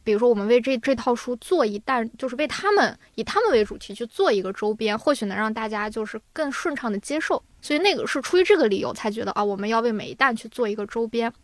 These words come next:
然后第二步就是做周边，我们又不想随便做，对吧？就是什么，就随便弄一个东西，我觉得那多没意思，就浪费，在我看来就是浪费纸、浪费资源。那我觉得，那你要好好做的话，<laughs> 那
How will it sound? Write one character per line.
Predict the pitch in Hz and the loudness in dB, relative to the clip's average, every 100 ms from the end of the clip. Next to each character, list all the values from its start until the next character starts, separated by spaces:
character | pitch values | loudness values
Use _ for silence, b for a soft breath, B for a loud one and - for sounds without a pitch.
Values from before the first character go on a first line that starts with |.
| _ | _
然 | 262 | 2
后 | 320 | 4
第 | 349 | 8
二 | 392 320 | 10 10
步 | 233 202 | 8 -2
就 | 220 | -4
是 | 220 233 220 b b - | -4 -6 -6 b b -4
做 | 349 | -2
周 | 320 330 | 0 2
边， | 302 311 | 6 6
我 | 294 | 6
们 | 196 | 6
又 | 233 | 6
不 | 247 | 6
想 | 233 208 | 0 -4
随 | - | -6
便 | 190 220 | -4 -2
做， | 220 240 - | -2 -6 -6
对 | - | -6
吧？ | 123 175 | -4 -4
就 | 226 | -4
是 | 220 | -4
什 | 214 | -4
么， | 202 220 | -2 -2
就 | 220 | -2
随 | - | -2
便 | 226 247 | 0 2
弄 | 262 | 0
一 | 202 | 0
个 | 175 | -2
东 | 196 | -4
西， | 214 | -2
我 | 202 | -2
觉 | |
得 | 285 | 0
那 | 381 | 4
多 | 254 | 6
没 | 226 208 | 6 4
意 | 202 | -2
思， | - | -4
就 | 208 277 | 0 4
浪 | 285 | 4
费， | 247 - | 2 2
在 | 349 | 6
我 | 285 | 6
看 | - | 4
来 | 269 | -2
就 | 247 | -2
是 | 254 | 2
浪 | 269 | 2
费 | 247 262 | 4 -2
纸、 | 220 - - 87 - | -2 -8 -12 -14 -8
浪 | - 240 | 0 0
费 | 220 233 | 2 0
资 | 214 233 220 | 0 -6 -6
源。 | - - B B B | -8 -12 B B B
那 | 359 | 2
我 | 285 | 4
觉 | |
得， | 277 320 | 4 2
那 | 320 | 2
你 | 226 | 2
要 | 214 | 0
好 | 233 240 | 2 0
好 | 254 202 | 2 -2
做 | - 240 | 0 -2
的 | |
话， | 208 214 220 | 2 2 2
<laughs> | |
那 | 277 | 2